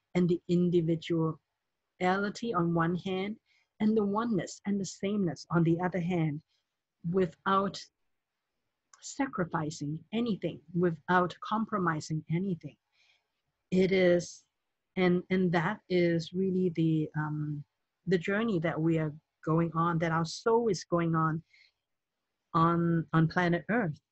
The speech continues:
is to start to find that balance and live that balance and embody that balance, not just be able to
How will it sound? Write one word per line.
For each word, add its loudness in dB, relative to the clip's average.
is 2
to -4
start 0
to 4
find 4
that 2
balance 2
and 4
live 4
that -2
balance -2
and 0
embody 2
that -6
balance, -6
not 0
just -6
be 6
able 4
to -4